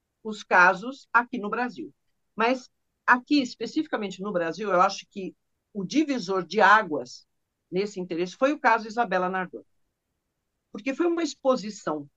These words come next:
tão grande, isso foi em dois mil e oito, mas tão grande, né, que todos nós ficamos assim impressionados com isso. Porque é normal sair uma notinha na televisão, sair uma notinha, "Ah,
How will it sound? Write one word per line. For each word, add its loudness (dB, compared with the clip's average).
tão 2
grande, 0
isso -10
foi -6
em -6
dois -2
mil -6
e -6
oito, -8
mas -6
tão 2
grande, -4
né, -6
que -14
todos -2
nós 2
ficamos -4
assim -8
impressionados -4
com -14
isso. -20
Porque 0
é 0
normal 4
sair 2
uma 0
notinha -2
na -4
televisão, -2
sair -2
uma -2
notinha, -4
"Ah, 0